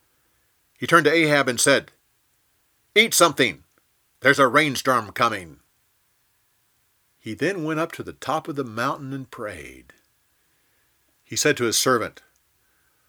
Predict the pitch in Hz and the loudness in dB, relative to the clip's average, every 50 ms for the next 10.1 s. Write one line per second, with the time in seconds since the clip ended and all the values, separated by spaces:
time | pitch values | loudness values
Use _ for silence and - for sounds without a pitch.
0 | _ _ _ _ _ _ _ _ 160 208 208 - - 196 214 190 151 139 156 135 | _ _ _ _ _ _ _ _ 0 0 0 2 2 4 4 4 4 4 0 2
1 | - - - 214 226 196 151 117 95 87 107 _ _ _ _ _ _ _ _ _ | 2 2 0 0 -2 -2 -4 -6 -8 -12 -16 _ _ _ _ _ _ _ _ _
2 | _ _ _ _ _ 165 180 196 196 180 147 - 220 226 208 175 135 104 85 85 | _ _ _ _ _ 0 0 2 2 0 0 2 2 2 0 0 -2 -4 -8 -14
3 | 90 _ _ _ _ _ _ _ _ _ _ _ _ _ _ _ _ _ _ _ | -20 _ _ _ _ _ _ _ _ _ _ _ _ _ _ _ _ _ _ _
4 | _ _ _ _ _ _ _ _ _ - - - 110 101 95 - - - 113 101 | _ _ _ _ _ _ _ _ _ -12 -8 -8 -8 -8 -8 -8 -4 -4 -4 -4
5 | 85 76 - _ _ _ _ _ _ _ _ _ _ - - - - - 90 98 | -4 -8 -16 _ _ _ _ _ _ _ _ _ _ -18 -16 -16 -16 -14 -12 -12
6 | - - _ - 104 117 120 - 156 143 123 147 214 - - 147 87 65 - _ | -14 -14 _ -8 -6 -6 -4 -4 -6 -6 -4 -4 -6 -6 -6 -10 -12 -12 -18 _
7 | _ _ _ _ _ _ _ _ _ _ _ _ _ _ _ _ _ _ _ _ | _ _ _ _ _ _ _ _ _ _ _ _ _ _ _ _ _ _ _ _
8 | _ _ _ _ _ _ _ _ _ _ _ _ _ _ _ - 98 107 107 - | _ _ _ _ _ _ _ _ _ _ _ _ _ _ _ -8 -8 -6 -6 -6
9 | 107 - - 123 120 107 107 - 147 139 - 110 95 - 104 98 87 78 71 69 | -8 -4 -4 -4 -4 -2 -4 -4 -6 -6 -8 -10 -12 -10 -10 -10 -10 -12 -18 -20
10 | 71 | -20